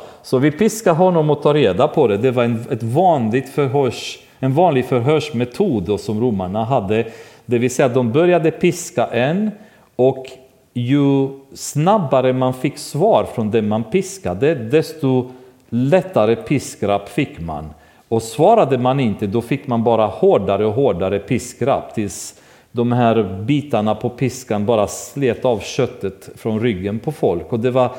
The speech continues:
därför Jesus blev piskad så hårt, därför att han var tyst som ett lamm. Och i romarnas värld innebar detta att han ville inte erkänna sin skuld.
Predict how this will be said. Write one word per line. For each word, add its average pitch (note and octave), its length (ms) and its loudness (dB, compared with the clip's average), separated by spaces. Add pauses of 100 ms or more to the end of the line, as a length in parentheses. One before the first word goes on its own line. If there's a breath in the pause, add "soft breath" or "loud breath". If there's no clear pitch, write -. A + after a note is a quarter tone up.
(280 loud breath)
därför C#3+ 420 2
Jesus D3 640 0
blev B2+ 180 0
piskad A2 560 -4
så - 180 -2
hårt, A2 340 0
därför A#2+ 260 0
att A#2 100 -6
han D3 280 -2
var B2+ 100 0
tyst - 480 -10
som G#2+ 180 -6
ett G#2+ 160 -8
lamm. B2+ 360 -2 (320 loud breath)
Och A#2 240 0
i A#2 120 4
romarnas G#2+ 840 0 (260 soft breath)
värld A#2 480 2
innebar G#2+ 460 0
detta A#2 260 -2
att F#2+ 100 -6
han G#2+ 200 -2
ville G#2+ 340 -2
inte G#2+ 520 -4
erkänna F#2 640 -2
sin G2+ 220 -6
skuld. E2 600 -4